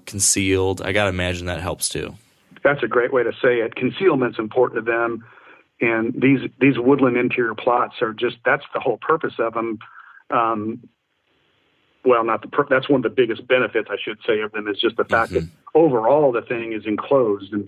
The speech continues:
Speaker 2: and surrounded by good, heavy escape cover. And so just by, by natural inc-, inclination, they feel good about it.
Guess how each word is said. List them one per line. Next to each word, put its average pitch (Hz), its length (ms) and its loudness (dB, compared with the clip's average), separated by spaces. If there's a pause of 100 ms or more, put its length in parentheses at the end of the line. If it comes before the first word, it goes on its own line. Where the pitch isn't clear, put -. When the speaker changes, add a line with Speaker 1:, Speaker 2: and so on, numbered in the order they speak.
(120)
Speaker 2:
and 110 100 -6
surrounded 110 500 0
by 104 260 0 (420)
good, 123 280 4
heavy 120 320 0
escape 110 420 0
cover. 107 520 0 (560)
And 107 400 4
so 110 320 2
just 123 240 0
by, 107 360 2 (280)
by 110 120 2
natural 113 480 0
inc-, 110 280 -8
inclination, 113 680 0
they 104 120 4
feel 123 300 2
good 123 320 4
about 110 300 2
it. 107 140 0